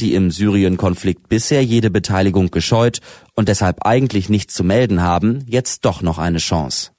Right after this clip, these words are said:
Weil Moskau und Ankara im Kreuz liegen, wächst ihr Bedürfnis nach einem Vermittler.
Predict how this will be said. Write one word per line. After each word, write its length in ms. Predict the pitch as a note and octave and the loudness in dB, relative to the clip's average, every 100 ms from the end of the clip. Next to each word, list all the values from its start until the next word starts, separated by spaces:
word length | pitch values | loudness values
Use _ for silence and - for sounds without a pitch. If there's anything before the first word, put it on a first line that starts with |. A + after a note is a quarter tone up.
| _ | _
Weil 140 | A#2 B2+ | 0 2
Moskau 380 | E3 - E3 | 2 2 2
und 120 | C#3+ C#3 | 2 2
Ankara 460 | B2 B2+ B2 A2+ | 0 2 2 2
im 120 | F#2 | 0
Kreuz 420 | G#2 G#2 G2+ F#2 E2+ | 0 0 0 0 -2
liegen, 480 | E2 D#2+ A#2 C3+ | 0 2 0 0
wächst 280 | A2 B2+ - | -2 -2 -2
ihr 140 | B2+ B2+ | 0 2
Bedürfnis 600 | B2+ G2+ F#2 - F#2 - | 2 2 0 0 -2 0
nach 160 | G2 | -2
einem 320 | - F2 E2 D#2 | -2 0 0 -2
Vermittler. 680 | - A#2 A2+ - D2+ C#2 | -2 2 2 0 -10 -10